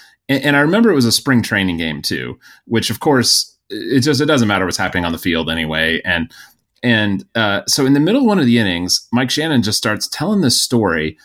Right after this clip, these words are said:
And I feel like it had happened in Florida, but it might have happened somewhere else too. I don't remember where they were at the time. But he's talking about how, like, you know, "Oh, you know, I came out of the ballpark and, uh,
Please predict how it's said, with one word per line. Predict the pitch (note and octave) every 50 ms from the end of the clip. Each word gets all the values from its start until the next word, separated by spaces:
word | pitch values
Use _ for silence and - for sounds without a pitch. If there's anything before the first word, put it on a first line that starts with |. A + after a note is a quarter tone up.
| _ - - _ _ _ _ -
And | B3+ -
I | D#3+
feel | D#3 - A#3+ C#4+
like | D#4 C#4 -
it | A#3 G3
had | F#3 D3+
happened | B2+ E3+ E3+ E3 E3 F3+ E3+ D#3 C#3+
in | A2+ G#2+
Florida, | - - - D#3 E3 F3 F3+ E3 D#3+ D#3
but | C3+ B2
it | G#2+
might | A#2+ C3+ D3+ D3+
have | C3+
happened | C#3 B2+ C3+ A#2 -
somewhere | - C3 A2+ G#2+ G2+
else | F#2+ F2+ F2+ -
too. | - G#2+
I | G2
don't | A2+ A2+
remember | A2+ A2+ G#2 G#2+
where | G2 G#2+ G2+
they | F#2+ F#2+
were | F#2+ F#2+ G2+ F#2+
at | F2
the | F2 E2+
time. | - - G#2 F2 D#2+ D#2 -
But | - - - - - _ _ -
he's | B2 B2
talking | E3 D#3+ D#3 D3+
about | C#3+ C3+ C3
how, | C#3+ C3+
like, | C3 A#2+ A2 - -
you | - C3+ C3+
know, | C3 B2+ C3
"Oh, | E3 F3+ E3
you | D3 C#3+
know, | C#3+ C3+
I | A#2+
came | - - E3 F3
out | F3+ E3
of | C3
the | A#2 G2+ G#2+
ballpark | D3 E3 D3+ - - G#2+ F#2+ A2+ C3+ C3 - - - -
and, | A#2 A#2 A#2 A2+ G#2+ G2
uh, | A2+ A2+ A2 G#2